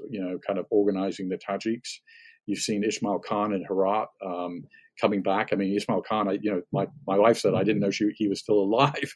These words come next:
<laughs> He was one of the, you know, Mujahideen warlords. But, you know, these guys are serious fighters and they've spent their entire lives fighting. So I, but yeah, bin Laden, of course, would just,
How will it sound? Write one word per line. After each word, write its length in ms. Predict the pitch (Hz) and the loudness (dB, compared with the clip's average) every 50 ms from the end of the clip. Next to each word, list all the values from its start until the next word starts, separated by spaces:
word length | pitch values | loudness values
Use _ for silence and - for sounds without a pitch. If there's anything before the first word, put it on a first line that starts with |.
| _ - | _ -14
<laughs> 280 | - - - - 147 | -14 -12 -8 -6 -4
He 160 | - - 175 | 0 4 6
was 160 | 156 135 - - | 8 8 8 8
one 100 | 151 143 | 8 8
of 80 | 147 | 8
the, 160 | 151 156 147 - _ - - - - - - - | 6 2 0 -2 _ -14 -14 -12 -14 -12 2 4
you 100 | 143 123 | 6 10
know, 20 | |
Mujahideen 500 | 117 131 135 135 135 120 123 120 117 117 | 10 12 10 10 10 6 6 6 6 8
warlords. 600 | 117 113 131 127 127 117 107 110 113 104 104 - - | 12 12 12 12 12 12 12 12 12 10 8 4 6
But, 220 | 117 113 110 110 - - - - - - - | 6 6 6 4 0 -16 -20 -20 -14 0 6
you 100 | 156 156 | 10 12
know, 80 | 123 | 12
these 200 | 120 117 135 135 | 12 12 10 10
guys 260 | - 143 131 131 120 131 | 12 12 12 12 10 8
are 40 | |
serious 400 | 110 - - 139 127 123 117 110 | 6 8 10 10 10 10 10 8
fighters 380 | - - 139 139 139 113 104 - | 6 6 8 10 10 8 8 6
and 80 | 110 113 | 6 4
they've 100 | 113 110 | 4 4
spent 200 | - 123 117 120 | 4 2 2 2
their 100 | 113 107 | 0 -2
entire 320 | 104 - 117 117 117 110 | 0 0 2 4 6 6
lives 260 | 107 120 123 123 113 | 6 6 6 4 4
fighting. 280 | - 117 104 98 98 98 | 0 -2 -2 -2 -2 -2
So 200 | - - 127 117 | 4 6 8 8
I, 180 | 113 110 110 110 - _ _ _ _ _ _ _ _ - | 8 8 6 2 -4 _ _ _ _ _ _ _ _ 8
but 160 | - 127 127 - | 10 10 10 10
yeah, 160 | 139 147 123 | 10 10 10
bin 180 | - - 117 120 | 10 10 8 8
Laden, 300 | 123 131 147 143 107 101 | 10 10 10 10 8 6
of 100 | 104 - | 2 2
course, 240 | - 113 104 - - | 4 4 4 4 2
would 100 | 107 98 | 0 0
just, 200 | 110 104 - | 0 0 -2